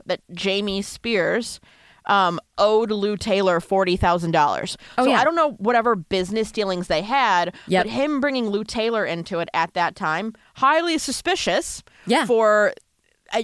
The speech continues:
Speaker 1: which effectively is, "We're gonna use this conservatorship with my daughter to pay off my debts and then make us both a bunch of money."
Speaker 2: Yeah, that's really what I thought.
Speaker 1: What?
Speaker 2: That's really,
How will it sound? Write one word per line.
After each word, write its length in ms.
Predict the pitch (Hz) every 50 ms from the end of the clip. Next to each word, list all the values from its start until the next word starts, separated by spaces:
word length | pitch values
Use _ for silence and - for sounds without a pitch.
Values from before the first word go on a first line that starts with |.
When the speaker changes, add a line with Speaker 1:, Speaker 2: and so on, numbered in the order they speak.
| -
Speaker 1:
which 280 | - 220 254 269 - 269 -
effectively 680 | 226 - - 330 - - 302 208 190 202 196 190 196
is, 120 | - 214 190
"We're 120 | 202 214
gonna 160 | 208 226 226
use 180 | 220 220 214 202
this 140 | 208 196 -
conservatorship 540 | - 220 185 - 247 254 240 233 208 - -
with 100 | 185 -
my 100 | 180 175
daughter 260 | 180 202 208 214 208
to 80 | 185 -
pay 180 | - 214 185
off 120 | 180 175 -
my 160 | 190 175 165
debts 380 | 160 196 190 180 170 - - -
and 140 | - 180
then 100 | 175 170
make 160 | 180 170 165 -
us 100 | 175 -
both 220 | - 170 165 -
a 20 |
bunch 220 | 165 170 156 165 -
of 80 | 160
money." 320 | 170 151 143 92 85 175 - _
Speaker 2:
Yeah, 220 | - 196 233 240 196 - -
that's 220 | 196 196 190 -
really 180 | 214 208 202 196
what 100 | 202 196
I 80 | 185
thought. 240 | 185 - 208 185 - -
Speaker 1:
What? 80 | -
Speaker 2:
That's 200 | 196 202 - -
really, 560 | 180 180 190 196 196 196 190 190 190 185 -